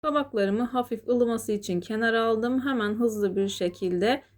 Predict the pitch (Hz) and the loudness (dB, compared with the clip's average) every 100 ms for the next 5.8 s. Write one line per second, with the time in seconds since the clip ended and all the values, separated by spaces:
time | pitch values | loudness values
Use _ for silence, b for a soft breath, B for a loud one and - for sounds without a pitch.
0 | - 247 226 196 214 240 208 208 180 160 | 0 4 4 4 -4 -6 -4 -4 -6 -6
1 | 180 214 226 233 226 233 220 226 269 - | -4 -4 0 0 4 4 4 2 -2 -6
2 | _ _ _ _ _ - - _ - _ | _ _ _ _ _ -20 -20 _ -20 _
3 | _ _ - 277 285 277 277 269 277 262 | _ _ -4 2 4 4 2 0 2 0
4 | 262 262 262 247 233 240 - - 220 233 | 0 -4 -4 -4 -2 -2 -4 -2 -2 -2
5 | - 233 240 233 233 226 247 | -2 0 0 2 0 0 -2